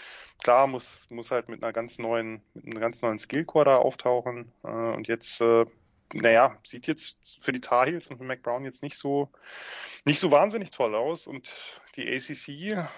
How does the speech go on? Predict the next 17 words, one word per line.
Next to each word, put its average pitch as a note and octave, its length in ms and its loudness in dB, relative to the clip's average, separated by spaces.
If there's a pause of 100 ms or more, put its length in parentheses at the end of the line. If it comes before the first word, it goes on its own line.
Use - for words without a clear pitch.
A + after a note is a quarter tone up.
(200)
äh, C3+ 180 2
pendelt E3+ 420 -2
sich F#3 260 -8
mit C#3 220 -10
wenigen D3+ 600 -6
positiven C3+ 840 -4
Ausnahmen, F3+ 720 2
Hashtag - 380 -4
Wake A#2+ 180 0
Forest, C#3+ 460 2
mal B2+ 180 0
wieder D3+ 320 4
auf, - 320 -2
äh, B2 180 -2
soliden B2 380 -4
Mittelmaß E3 400 0
ein. G2 240 -4